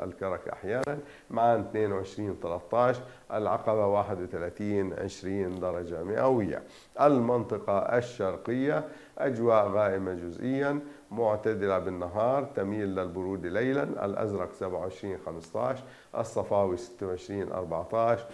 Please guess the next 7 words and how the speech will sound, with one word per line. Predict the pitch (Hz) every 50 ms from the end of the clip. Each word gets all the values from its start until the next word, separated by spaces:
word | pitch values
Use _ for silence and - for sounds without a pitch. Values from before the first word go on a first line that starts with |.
| - - - -
والرويشد | - 107 113 104 95 104 104 110 104 98 101 - 98 95 92 90 - - - - -
ثمانية | 120 117 131 127 117 110 104
وعشرين | 95 90 95 - - 95 98 98 95 92 92
إلى | - - - 117 110 101 101 98 98
تلتاشر | 98 92 87 90 - - - 92 92 92 90 - 90 85 80
درجة | 78 78 85 85 85 82 82 85
مئوية. | 78 95 113 123 123 123 107 87 71 -